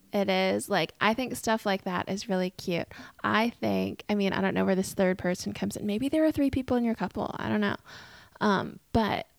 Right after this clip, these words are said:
I think stuff like, you, y'all know I'm a big fan of <laughs> their thirty-six questions to fall in love. So even if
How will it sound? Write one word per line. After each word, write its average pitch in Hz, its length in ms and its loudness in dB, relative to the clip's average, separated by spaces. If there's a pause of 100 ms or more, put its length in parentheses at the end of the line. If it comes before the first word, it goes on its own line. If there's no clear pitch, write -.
(280)
I 214 180 0
think 233 260 -4
stuff - 480 -4
like, 185 520 -2 (120)
you, 220 260 0
y'all 202 220 0
know 202 180 0
I'm 208 80 2
a 214 140 2
big 208 260 0 (480)
fan 190 480 0 (100)
of 185 520 0 (260)
<laughs> 269 100 -10
their 208 160 2
thirty-six 190 640 0
questions 196 720 -2
to 294 220 -2
fall 214 260 2
in 208 160 0
love. 208 340 0 (460)
So 208 500 2 (760)
even 269 520 0 (100)
if 220 260 -2